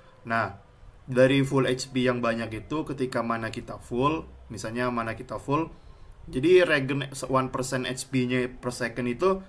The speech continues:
kayak kenceng gitu loh. Nah, itu, itu the idea of main Heno itu sebenarnya kayak gitu.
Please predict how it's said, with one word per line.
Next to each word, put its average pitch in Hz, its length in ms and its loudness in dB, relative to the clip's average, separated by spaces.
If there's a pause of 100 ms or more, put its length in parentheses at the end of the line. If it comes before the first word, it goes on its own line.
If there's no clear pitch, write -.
(640)
kayak 135 400 8
kenceng 143 400 0
gitu 180 160 4
loh. 110 240 2 (640)
Nah, 113 320 -2 (400)
itu, 170 320 0 (960)
itu 131 300 -2 (340)
the 131 80 4
idea 131 480 4
of 127 160 -2
main 117 240 -4
Heno 117 240 -4
itu 117 160 -8
sebenarnya 123 400 -6
kayak 98 240 -8
gitu. 95 240 -12